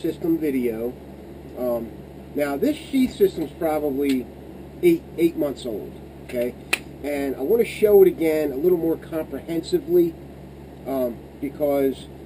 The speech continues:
I showed it again, I don't know, three weeks, a month ago, I can't remember, um, on the Facebook page, and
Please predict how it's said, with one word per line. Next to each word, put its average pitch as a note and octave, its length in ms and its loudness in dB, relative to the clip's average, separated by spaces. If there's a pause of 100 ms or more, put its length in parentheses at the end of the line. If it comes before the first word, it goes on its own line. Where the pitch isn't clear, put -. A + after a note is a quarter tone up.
I C#3 60 -10
showed D4 440 -4
it C4+ 180 -2
again, F#3+ 680 6 (100)
I D#3+ 60 -8
don't D#3 160 -2
know, A2+ 240 -4
three E3 200 2
weeks, D#3+ 400 2
a B2+ 40 -4
month D3 300 -2
ago, D3+ 360 0
I C#3 60 -4
can't C#3 240 -6
remember, C#3 500 -2 (520)
um, B2+ 320 -2 (180)
on C#3+ 320 2
the C3 80 -2
Facebook E3 640 -2
page, D#3+ 500 2 (460)
and C3 500 -2